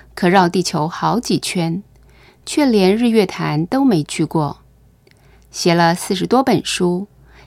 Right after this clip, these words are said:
因为害羞，也很少进出版社。十年来，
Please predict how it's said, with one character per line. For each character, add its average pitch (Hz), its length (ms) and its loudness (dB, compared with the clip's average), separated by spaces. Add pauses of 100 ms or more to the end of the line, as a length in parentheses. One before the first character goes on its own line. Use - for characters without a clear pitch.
(160)
因 185 160 6
为 175 100 6
害 175 240 -4
羞， 240 400 -2 (460)
也 180 200 2
很 175 220 2
少 202 180 0
进 165 240 0
出 - 200 -2
版 160 200 0
社。 - 360 -4 (760)
十 - 220 -4
年 180 240 6
来， 170 360 -2